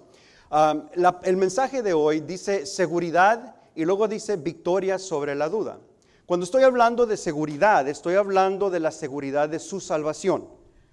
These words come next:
¿verdad? Entonces, ¿cuán seguros estamos de que realmente estamos salvos?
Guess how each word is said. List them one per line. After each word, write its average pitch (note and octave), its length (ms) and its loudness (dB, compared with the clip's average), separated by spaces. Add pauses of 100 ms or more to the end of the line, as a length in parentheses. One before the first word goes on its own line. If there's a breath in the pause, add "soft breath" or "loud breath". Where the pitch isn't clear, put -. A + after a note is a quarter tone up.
(120)
¿verdad? C#3 220 -6
Entonces, D3+ 480 -6
¿cuán G#3+ 260 2 (120)
seguros G3+ 440 0
estamos D3+ 640 -4 (260 soft breath)
de D3+ 140 -2
que D#3 80 -8 (140)
realmente E3+ 560 2
estamos C3 460 -6
salvos? A#3 440 -4